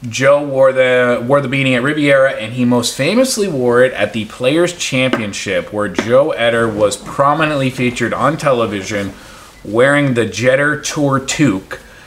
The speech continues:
as I, Patton and Joe sized up their tee shot on the, uh, very famous, very gimmicky, uh, very, um, overexposed, uh, seventeen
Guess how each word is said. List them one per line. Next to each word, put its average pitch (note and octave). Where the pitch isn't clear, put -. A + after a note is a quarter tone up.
as G2
I, G2
Patton C3+
and A#2
Joe A2+
sized A2
up G#2
their F#2+
tee A#2+
shot G#2
on F#2+
the, F#2
uh, F2+
very G#2+
famous, G2+
very G2+
gimmicky, G2
uh, E2+
very, G2
um, F2+
overexposed, F#2+
uh, E2+
seventeen F2+